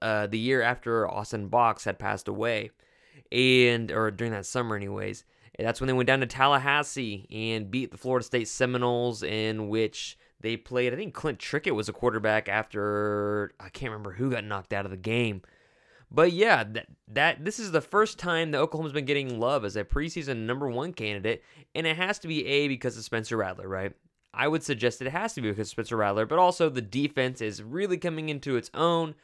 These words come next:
under Alex Grinch, Brian Odom, Roy Manning,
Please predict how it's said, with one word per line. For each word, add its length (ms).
under 160
Alex 380
Grinch, 380
Brian 300
Odom, 580
Roy 240
Manning, 800